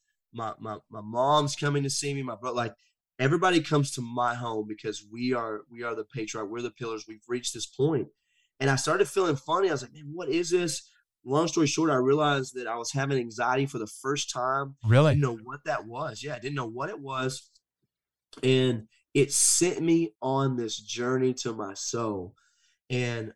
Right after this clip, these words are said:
Speaker 1: my wife was just brutally honest with me. She said, "Adam, you know, I love you. I love what you're doing. But,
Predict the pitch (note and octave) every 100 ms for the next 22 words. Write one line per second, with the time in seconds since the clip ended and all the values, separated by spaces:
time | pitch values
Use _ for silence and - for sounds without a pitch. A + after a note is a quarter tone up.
0 | - B2+ B2+ A#2 G#2+ C#3+ - E3 C3+ C3
1 | - B2 A#2 B2+ E3 A3 F#3 - A#2 E3+
2 | D#3+ A2+ A2 G#2+ B2 - A2+ A2+ B2+ D3
3 | C#3 C3+ C3 B2 - _ _ _ _ _
4 | _ _ _ _ A#2 B2 A#2 C3 D#3 D#3+
5 | B2+ B2 C#3 C#3+ C#3+ A#2+ A#2 B2+ C#3 C#3
6 | - _ _ _ G#2+ A#2 G#2+